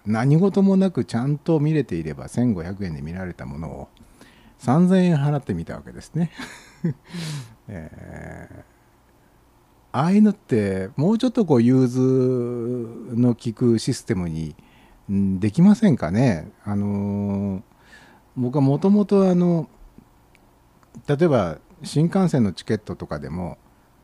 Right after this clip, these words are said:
あのー、当日券というか、うん、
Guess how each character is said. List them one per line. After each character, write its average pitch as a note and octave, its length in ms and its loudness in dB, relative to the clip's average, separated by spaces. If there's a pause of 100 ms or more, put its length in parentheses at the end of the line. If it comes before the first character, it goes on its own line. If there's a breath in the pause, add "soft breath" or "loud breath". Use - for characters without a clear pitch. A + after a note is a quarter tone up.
(160)
あ F2 140 -10
の D#2 600 -12
ー、 - 20 -20 (320)
当 F3+ 180 2
日 E3 540 -2
券 C3+ 280 2
と B2 120 -4
い A#2+ 80 2
う A2 80 -2
か、 - 220 -14 (560)
う - 20 -10
ん、 D#2+ 640 -8